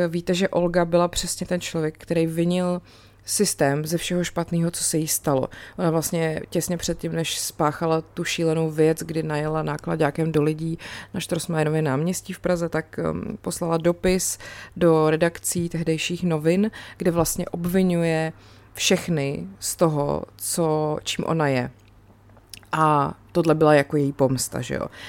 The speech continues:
A ta Michelle to vlastně podává podobně, že, eh, jí ta Olga inspirovala, což když jako člověk řekne a vy víte ten kontext, tak znova vám úplně z toho naskočí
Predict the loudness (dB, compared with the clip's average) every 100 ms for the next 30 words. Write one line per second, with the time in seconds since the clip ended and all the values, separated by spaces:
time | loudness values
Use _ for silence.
0 | -8 4 6 8 6 2 0 0 -2 -6
1 | -10 -6 0 0 0 -2 -2 0 0 2
2 | 4 4 2 2 2 2 2 -2 -6 -16
3 | -20 -12 -2 6 8 8 4 0 -6 -6
4 | 0 2 2 0 -4 -10 -20 -20 -12 -8
5 | -2 0 2 2 2 2 0 -8 -2 -2
6 | 0 6 8 8 4 0 0 -2 -4 -4
7 | -6 -10 -12 -6 -4 -4 -6 -6 -6 -2
8 | 0 0 0 0 -2 0 -2 -4 -2 -4
9 | -4 -8 -4 -4 -2 -4 -2 -4 -6 -14
10 | -8 -8 -10 -20 -20 -14 -4 -2 -2 -2
11 | -4 -4 -6 -6 -4 -4 -6 -10 -10 -10